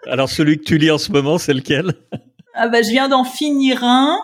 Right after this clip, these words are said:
Speaker 2: donc, euh, je vais, je vais, je vais attaquer un livre de Claire Favant,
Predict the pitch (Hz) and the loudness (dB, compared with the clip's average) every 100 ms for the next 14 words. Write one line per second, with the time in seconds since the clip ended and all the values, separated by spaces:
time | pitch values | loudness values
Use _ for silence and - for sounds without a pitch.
0 | - 226 220 233 - 233 208 208 202 196 | -4 -2 -2 -4 -2 0 0 0 2 2
1 | 190 190 196 - - - - - 175 180 | 0 0 -2 -4 -6 -6 -8 -8 -8 -8
2 | - - - 190 185 220 208 196 208 226 | -8 -8 -6 -6 -2 0 0 -2 0 0
3 | 214 190 196 214 240 262 285 294 277 269 | 0 -4 -2 -2 0 -2 -4 -4 -2 0
4 | 226 220 240 233 202 196 196 - 262 - | 2 2 2 0 0 0 -2 -4 -6 -4
5 | 254 214 226 247 262 | -6 -4 -4 -4 -6